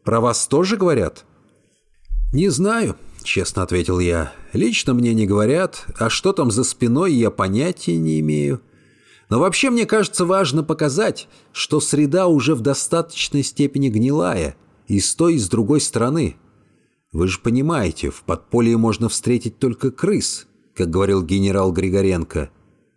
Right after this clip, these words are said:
«Какой-какой генерал?» переспросил режиссёр.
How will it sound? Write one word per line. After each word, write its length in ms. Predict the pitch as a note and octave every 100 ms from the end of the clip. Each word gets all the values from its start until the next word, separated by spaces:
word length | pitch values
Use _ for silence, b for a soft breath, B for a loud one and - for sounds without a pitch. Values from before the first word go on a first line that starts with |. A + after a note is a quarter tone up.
| _ _ _ _
«Какой-какой 680 | F#2 - F#2+ - - F#2 E2+
генерал?» 580 | F2 A#2+ C#3+ D#3+ F#3 - _ _ _ _
переспросил 600 | F3 E3 - E3 - F3
режиссёр. 640 | E3+ D3+ D#3+ - E3 C#3+